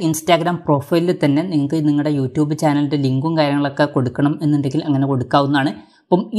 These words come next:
ഒരു വീഡിയോയിൽ നമ്മൾ നോക്കാൻ പോകുന്നത് എങ്ങനെ Instagram പ്രൊഫൈലിൽ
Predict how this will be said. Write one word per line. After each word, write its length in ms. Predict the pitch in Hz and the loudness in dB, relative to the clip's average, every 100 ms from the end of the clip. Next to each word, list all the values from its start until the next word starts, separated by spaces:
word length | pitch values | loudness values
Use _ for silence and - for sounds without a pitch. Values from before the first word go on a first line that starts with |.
| 226 | 0
ഒരു 80 | 160 | 2
വീഡിയോയിൽ 280 | 135 139 160 165 | 0 0 -2 0
നമ്മൾ 160 | 151 147 | 0 0
നോക്കാൻ 260 | 143 139 139 | -2 0 0
പോകുന്നത് 320 | 135 127 127 185 - - _ - | 0 0 0 -2 -4 -20 _ 0
എങ്ങനെ 260 | 214 185 214 - 180 | 2 0 -2 -2 -2
Instagram 600 | - - 196 185 185 170 | -4 0 0 2 -2 0
പ്രൊഫൈലിൽ 500 | 151 131 - 135 120 | 0 0 0 0 0